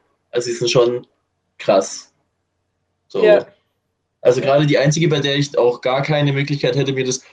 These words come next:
Speaker 1: also bei der Nell könnte es halt schon sein, dass die halt einfach auch nur einen maximalen Spinner hat und sich die ganzen Sachen vorstellt, weil ich meine,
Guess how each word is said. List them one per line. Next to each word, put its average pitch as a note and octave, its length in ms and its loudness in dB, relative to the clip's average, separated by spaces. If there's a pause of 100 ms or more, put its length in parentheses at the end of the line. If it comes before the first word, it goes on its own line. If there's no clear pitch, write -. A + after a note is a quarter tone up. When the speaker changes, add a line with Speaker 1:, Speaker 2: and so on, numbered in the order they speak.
Speaker 1:
also B2+ 180 -2
bei C3 100 2
der B2+ 100 0
Nell C#3+ 240 0
könnte D3 160 0
es C#3 80 -2
halt A#2 160 0
schon B2+ 180 0
sein, A#2 240 -2
dass A2 180 -4
die A#2 220 -6
halt G#2 160 0
einfach G#2+ 300 -2
auch A2 200 -2
nur A2 260 -2
einen G#2+ 80 -2
maximalen A2 420 -2
Spinner A#2+ 320 -2
hat A2+ 180 -4
und G#2+ 140 -4
sich A2 180 -10
die G#2 100 -10
ganzen G#2+ 240 -4
Sachen G#2 200 -4
vorstellt, G#2+ 400 -4
weil G2+ 100 0
ich - 80 -10
meine, A2 240 -2